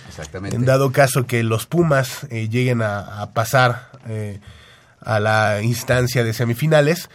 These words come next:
Speaker 2: el partido de ida muy probablemente se, sería el miércoles o jueves en Ciudad Universitaria. Entonces, estén muy pendientes porque desde hoy vamos a regalar los boletos, boletos mágicos,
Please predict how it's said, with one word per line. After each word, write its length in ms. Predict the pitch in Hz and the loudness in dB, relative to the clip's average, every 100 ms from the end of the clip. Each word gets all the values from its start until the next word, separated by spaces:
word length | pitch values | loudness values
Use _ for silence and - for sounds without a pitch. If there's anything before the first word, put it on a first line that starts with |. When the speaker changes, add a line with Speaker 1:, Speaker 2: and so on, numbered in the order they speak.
| - - - | -20 -20 -6
Speaker 2:
el 160 | 117 | -4
partido 440 | 113 120 107 139 135 | 0 -2 0 0 2
de 120 | 123 | 2
ida 180 | 131 131 | 2 2
muy 280 | 139 160 139 | 4 2 2
probablemente 720 | 143 131 131 127 127 117 127 | 2 2 2 2 0 0 -4
se, 340 | 127 110 110 - | -4 -4 -4 -8
sería 340 | - 120 123 | -6 -2 0
el 100 | 123 | 2
miércoles 500 | 135 143 131 120 113 | 2 0 -2 -4 -4
o 20 | 120 | -6
jueves 360 | - 127 127 | -2 -2 -2
en 80 | 117 | -4
Ciudad 180 | 110 117 | -4 -2
Universitaria. 640 | 117 113 - 117 143 131 127 - - _ | -2 -2 -2 2 2 2 -2 -10 -20 _
Entonces, 680 | 120 117 113 127 127 139 131 - - | -6 -4 0 0 2 -2 -4 -12 -10
estén 260 | 123 - 135 | -6 -2 0
muy 180 | 139 151 | 2 2
pendientes 580 | 135 151 147 139 135 - | 2 2 2 0 -2 -4
porque 340 | 117 113 113 | -4 -4 -4
desde 320 | 113 110 120 | -2 0 2
hoy 320 | 143 196 240 - _ _ _ | 4 4 2 -10 _ _ _
vamos 380 | 120 123 131 127 - | -2 0 0 -2 -4
a 120 | 110 | -4
regalar 480 | 107 110 117 135 135 | -2 -2 2 2 2
los 200 | 117 107 | 0 -2
boletos, 600 | 107 131 147 170 160 - _ _ _ _ _ _ _ _ _ _ | -2 0 0 -4 -8 -12 _ _ _ _ _ _ _ _ _ _
boletos 440 | 110 117 131 127 101 | -6 -2 -2 -2 -2
mágicos, 640 | 120 123 131 131 139 - | 0 0 -2 -6 -8 -12